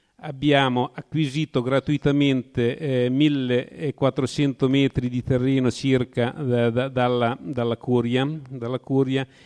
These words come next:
e qui verrà realizzato uno, un primo stralcio,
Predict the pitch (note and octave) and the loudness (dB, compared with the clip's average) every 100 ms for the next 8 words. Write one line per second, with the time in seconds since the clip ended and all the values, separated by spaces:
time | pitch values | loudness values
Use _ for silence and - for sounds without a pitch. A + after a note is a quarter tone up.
0 | - - D3+ C#3+ D#3 D3 C#3+ D3 C3 B2+ | -20 -4 -4 0 2 2 0 -2 0 2
1 | C#3 C#3+ D3 B2+ C3 A#2+ C3+ C3 C#3 C3 | 0 0 -4 -4 -4 0 2 2 2 0
2 | D#3 C#3 B2+ C#3 E3 C3+ C3+ C3+ A#2+ - | 0 -2 0 0 -2 -6 -4 -2 -4 -4
3 | A#2 A2+ - A2+ | -4 -4 -6 -10